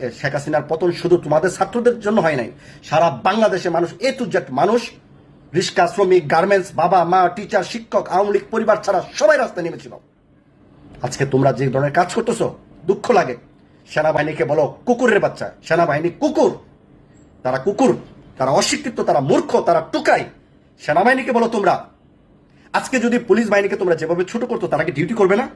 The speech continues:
তারা রাষ্ট্রীয় ফোর্সে রাষ্ট্রের জিনিস তারা পাহারা দিবে না? হ্যাঁ, তোমরা একটা কিছু অপরাধ করবা, তারা, তারা কি বাধা দিবে না? তোমরা যখন তাদের উপর আক্রমণ করবা, তাদেরকে ঠেলে দিবা, তাহলে তারা লাঠিচার্জ করবে না?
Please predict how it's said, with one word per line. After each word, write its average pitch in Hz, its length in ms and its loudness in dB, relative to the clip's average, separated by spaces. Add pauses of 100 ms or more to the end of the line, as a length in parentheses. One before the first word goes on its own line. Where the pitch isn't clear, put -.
(360)
তারা 147 160 2
রাষ্ট্রীয় 208 380 0
ফোর্সে 226 180 0
রাষ্ট্রের 180 320 0
জিনিস 185 240 -2
তারা 180 120 0
পাহারা 175 260 0
দিবে 190 180 2
না? 294 160 0 (800)
হ্যাঁ, 220 200 -2 (360)
তোমরা 175 220 4
একটা - 140 -2
কিছু - 200 -2
অপরাধ 190 240 2
করবা, 180 200 0
তারা, 160 240 0 (160)
তারা 147 140 0
কি 170 80 -2
বাধা 147 220 2
দিবে 190 180 0
না? 262 160 -2 (360)
তোমরা 151 180 0
যখন 165 200 -2
তাদের 156 220 0
উপর 175 120 0
আক্রমণ 196 340 0
করবা, 196 180 2
তাদেরকে 170 360 -2
ঠেলে 185 240 0 (220)
দিবা, 165 440 2
তাহলে 143 180 -4
তারা 160 220 -4
লাঠিচার্জ 151 360 -2
করবে 180 260 0
না? 277 100 2